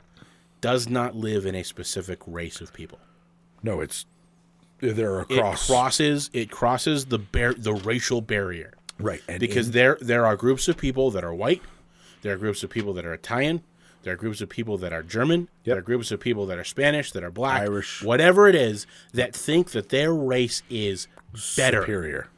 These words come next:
Speaker 2: Yep.
Speaker 1: For whatever reason, their race is inherently superior to all of the races. And it is,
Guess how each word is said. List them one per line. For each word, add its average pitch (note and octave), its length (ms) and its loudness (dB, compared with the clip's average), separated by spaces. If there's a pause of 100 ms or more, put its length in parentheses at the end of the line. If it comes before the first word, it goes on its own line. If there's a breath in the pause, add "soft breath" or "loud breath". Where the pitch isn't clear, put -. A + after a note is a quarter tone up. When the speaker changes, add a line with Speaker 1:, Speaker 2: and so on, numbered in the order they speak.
(160)
Speaker 2:
Yep. F2+ 220 -8
Speaker 1:
For B2+ 200 4
whatever C3 400 6
reason, D#3 520 2 (100)
their B2 280 2
race C3+ 380 0
is G#2+ 380 -4
inherently C#3 600 -2
superior A#2+ 680 -2 (240 loud breath)
to - 140 -8
all A#2+ 280 0
of D3 100 2
the E3 100 2
races. G2 680 -4 (1200 soft breath)
And A#2+ 400 2
it C3 160 0
is, A2 240 -4